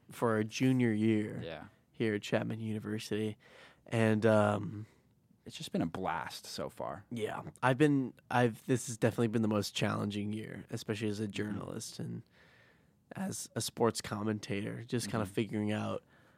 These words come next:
Speaker 1: what we find relevant in terms of the sports world.
Speaker 2: Yeah, and, uh, you know, getting better at, at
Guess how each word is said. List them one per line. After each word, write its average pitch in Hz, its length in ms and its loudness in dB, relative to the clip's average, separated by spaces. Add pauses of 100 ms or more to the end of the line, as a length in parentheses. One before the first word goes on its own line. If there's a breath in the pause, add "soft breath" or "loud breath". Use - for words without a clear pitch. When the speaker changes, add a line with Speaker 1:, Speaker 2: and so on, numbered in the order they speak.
(480 soft breath)
Speaker 1:
what 113 480 0
we 110 460 0
find 104 380 0
relevant 98 720 -6
in 113 140 -4
terms 104 260 -6
of - 80 -8
the - 100 -14
sports - 440 -14
world. - 360 -12
Speaker 2:
Yeah, 113 380 0
and, 90 500 -8 (200)
uh, 87 380 -6 (120)
you 92 80 -10
know, 82 220 -8 (520)
getting 85 220 -6
better 82 460 -6 (320)
at, 80 440 -6 (540)
at 85 180 -10